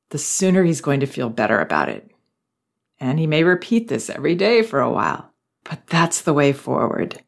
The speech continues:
And the more we can show him that he's welcome to share, that it doesn't intimidate us, doesn't make us doubt our choice, the easier it's going to be for him. Because if we can feel that,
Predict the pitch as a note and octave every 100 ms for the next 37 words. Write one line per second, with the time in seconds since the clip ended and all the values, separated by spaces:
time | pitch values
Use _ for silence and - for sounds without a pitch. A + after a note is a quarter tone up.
0 | _ _ _ _ _ _ _ _ _ _
1 | _ _ C#3+ C#3 C#3 C#3+ D#3+ E3+ F3+ -
2 | - D#3+ D#3 C#3 - C#3+ D#3+ D#3+ D#3+ C#3
3 | C3 B2+ C#3 C3+ C#3+ F3 F3 F3 E3+ D#3+
4 | F3+ G3 - _ _ _ - G#2 B2+ F3+
5 | F3+ F3 G3 F3+ F3+ F3+ F3+ F#3 - -
6 | - - C#3+ F3 F3+ G3 G3 F#3 F#3 F#3+
7 | F3+ - F#3+ F#3+ F#3 - - _ _ _
8 | _ _ _ _ - - D3+ C#3+ C#3 B2+
9 | B2+ A#2+ B2 - G2 - C3 - - D3+
10 | - D#3+ D#3 D3 D#3+ E3+ F3+ - E3 F3+
11 | F#3 C3+ C3+ D3